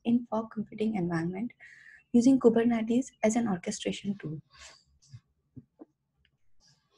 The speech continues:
So in this presentation, I'll first introduce the fog computing model and Kubernetes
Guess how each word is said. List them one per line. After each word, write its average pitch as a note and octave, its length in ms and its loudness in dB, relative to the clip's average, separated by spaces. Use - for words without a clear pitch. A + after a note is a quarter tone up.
So D4 300 -2
in C#4 180 4
this D#4+ 160 4
presentation, C4 640 6
I'll C4+ 220 2
first - 300 0
introduce B3 460 4
the C4+ 80 0
fog A3+ 300 -2
computing A#3 500 4
model G3+ 400 0
and B3 280 6
Kubernetes A#3+ 580 4